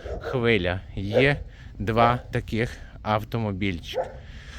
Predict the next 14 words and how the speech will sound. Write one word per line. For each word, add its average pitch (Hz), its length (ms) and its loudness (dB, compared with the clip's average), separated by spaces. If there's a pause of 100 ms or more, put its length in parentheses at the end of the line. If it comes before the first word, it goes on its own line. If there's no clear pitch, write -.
(140)
Кого 131 300 6
цікавлять 131 760 4
автомобілі 113 760 2
з 110 40 0
чесними 117 600 2
пробігами 117 720 2 (420)
з 123 320 6
Нідерландів, 110 840 6 (320)
будь 104 180 0
ласка, 113 540 4 (460)
телефонуйте. 104 1000 4 (400)
Підписуйтесь - 840 4 (340)
на 113 100 -2
канал, 127 520 4